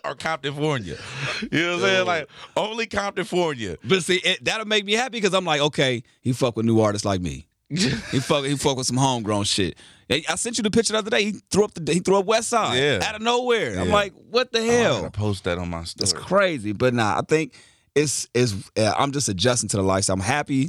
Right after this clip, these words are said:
Speaker 2: It's, it's definitely giving me, giving me a new fuel, new mo-, motivation, and it's like, all right, yeah, it's on right now. But yeah, that's, that's one of the major things that happened with me, bro. You,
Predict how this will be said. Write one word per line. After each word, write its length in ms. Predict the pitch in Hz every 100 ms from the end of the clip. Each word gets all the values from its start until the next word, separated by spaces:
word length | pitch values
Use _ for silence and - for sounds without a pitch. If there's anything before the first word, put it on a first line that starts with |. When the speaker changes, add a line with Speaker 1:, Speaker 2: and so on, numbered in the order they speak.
| -
Speaker 2:
It's, 440 | 107 104 98 - -
it's 280 | 110 104 -
definitely 640 | 87 127 160 156 156 139
giving 260 | 113 120 117
me, 240 | 104 95
giving 260 | 85 104 104
me 120 | 95
a 40 |
new 220 | 95 110 107
fuel, 460 | - 113 110 101
new 160 | 101 107
mo-, 180 | 101 80
motivation, 800 | 101 101 85 107 101 95 92 - - - - _
and 640 | 98 98 87 80 78 64 - _
it's 160 | 101 87
like, 220 | 78 - -
all 80 |
right, 320 | 98 76 64 - -
yeah, 320 | 92 73 50 -
it's 180 | 101 107
on 360 | 104 71 64 78 -
right 200 | 80 85
now. 340 | 87 60 50 85 _
But 220 | - 90 - - - - - -
yeah, 140 | 165
that's, 200 | 190 -
that's 260 | 214 220 175
one 140 | 185
of 40 | 170
the 60 |
major 260 | 151 143 123
things 260 | 131 117
that 120 | 107 113
happened 260 | 104 98
with 80 | 95
me, 140 | 95
bro. 280 | 82 87 87 78
You, 640 | - 147 185 147 107